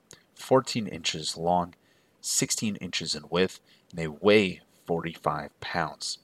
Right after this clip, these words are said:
So it's quite an impressive trophy. That, once again, is called the Heisman Memorial Trophy, or simply the Heisman.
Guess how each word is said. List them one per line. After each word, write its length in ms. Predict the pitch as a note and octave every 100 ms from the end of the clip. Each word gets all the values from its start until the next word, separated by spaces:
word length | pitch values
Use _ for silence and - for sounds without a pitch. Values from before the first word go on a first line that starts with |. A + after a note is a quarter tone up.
| -
So 80 |
it's 80 | -
quite 340 | - - E2+ E2
an 60 |
impressive 680 | E2 D2+ - D#2+ - D2 -
trophy. 480 | - G2+ G2 - C#2
That, 200 | E2 -
once 200 | - F2
again, 400 | E2 - G#2 F#2+ - - - _ -
is 140 | A2+
called 440 | - F2+ D#2+ D#2+ - - _ _ _
the 120 | F2
Heisman 560 | - F2+ F2 - G#2 G#2 -
Memorial 560 | A2 F2+ D2+ D2+ D2+ - _
Trophy, 480 | - G2+ F#2 - -
or 120 | D2+
simply 480 | - D#2+ - D2+ D#2 _ _ _ _ -
the 100 | G#2+
Heisman. 420 | B2+ A#2 -